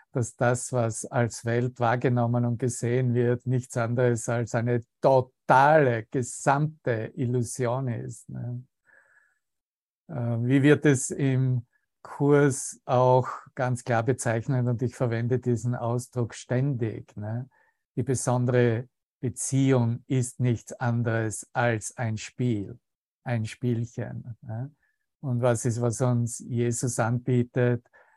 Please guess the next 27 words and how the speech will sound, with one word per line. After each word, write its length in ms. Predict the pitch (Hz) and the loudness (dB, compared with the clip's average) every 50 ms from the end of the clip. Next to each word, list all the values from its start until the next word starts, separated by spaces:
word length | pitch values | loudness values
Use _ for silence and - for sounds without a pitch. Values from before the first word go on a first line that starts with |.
| _ _ _ _ | _ _ _ _
äh, 220 | 156 127 120 120 117 - _ _ | -8 -6 -6 -6 -6 -8 _ _
durch 420 | - 131 127 127 127 127 117 - - _ _ | 0 2 4 4 4 4 2 0 -4 _ _
dieses 760 | 131 117 - - 127 120 120 113 104 - - - - - _ _ _ _ _ _ | -6 -6 -2 -2 0 0 0 -2 -4 -6 -10 -12 -14 -16 _ _ _ _ _ _
Praktizieren 920 | - 120 117 - - - 120 - - - - - 127 131 135 135 127 127 127 | -2 -2 -2 -2 -4 -8 -8 -8 -8 -10 -4 0 2 2 2 2 2 2 2
und 200 | 120 120 113 - | 0 0 -2 -2
die 120 | 127 127 | -4 -4
Anwendung 680 | 117 117 113 120 131 120 120 123 120 120 120 127 120 120 | -2 -2 -2 0 0 2 2 2 2 0 0 -2 -2 -2
der 120 | - 127 | -2 -2
Lektionen, 920 | 113 120 123 113 - _ - - 123 113 113 117 123 127 139 151 175 170 - - - - - - _ | 0 0 -2 -2 -4 _ -6 -2 -2 0 0 0 2 2 2 0 0 -4 -10 -20 -20 -20 -20 -16 _
wie 260 | - 123 123 123 120 | -2 0 0 0 0
zum 180 | 120 - 131 120 | 0 -2 -2 0
Beispiel 480 | 120 120 117 117 - - 131 123 120 123 | 2 0 0 0 -2 -2 0 0 2 2
in 120 | 120 117 | 0 0
der 140 | 113 127 117 | 0 2 2
heutigen 320 | 120 120 117 - 123 120 | 2 2 0 0 -2 0
Lektion 480 | 120 123 123 - - - 123 120 120 123 | 0 -2 -2 -4 -6 -4 -4 -2 -2 -4
zwei 240 | 123 - 127 123 120 | -2 -2 -2 -2 -2
fünfundfünfzig, 1040 | - 131 120 117 113 123 120 - - 127 127 127 123 - - - 160 180 175 _ _ _ - - - - _ - | -2 -2 -2 -2 -2 -2 -4 -2 -2 -2 -2 -2 -4 -6 -6 -4 -4 -4 -6 _ _ _ -20 -20 -20 -20 _ -4
er 120 | 135 120 | -4 -2
sagt 380 | - - 139 123 120 120 - _ | -2 0 0 0 0 -2 -4 _
darin, 420 | - 127 123 120 120 117 117 117 - _ _ - - _ _ _ | -2 0 2 2 2 2 0 -2 -6 _ _ -20 -20 _ _ _
der 120 | 131 120 | -2 -2
Gottessohn 1200 | - - 139 156 175 - - - 139 120 - - - - - - 190 220 190 131 117 110 92 107 117 - - - - - _ _ | 0 4 4 4 4 2 0 -2 -2 -2 -2 -4 -8 -4 4 8 10 10 10 10 6 4 2 -4 -8 -12 -16 -20 -20 -20 _ _
kann 440 | - - - 160 175 180 165 131 123 | -12 -4 0 2 4 4 4 2 0
keine 360 | - - - 123 120 117 120 | -4 -4 -2 0 0 0 0
Sorgen 580 | 117 - - 147 131 131 127 120 127 117 107 - | -2 -2 -2 0 2 2 2 2 0 -4 -4 -2
haben 480 | 123 117 113 104 101 107 107 - - | 0 0 0 0 -2 -8 -12 -14 -16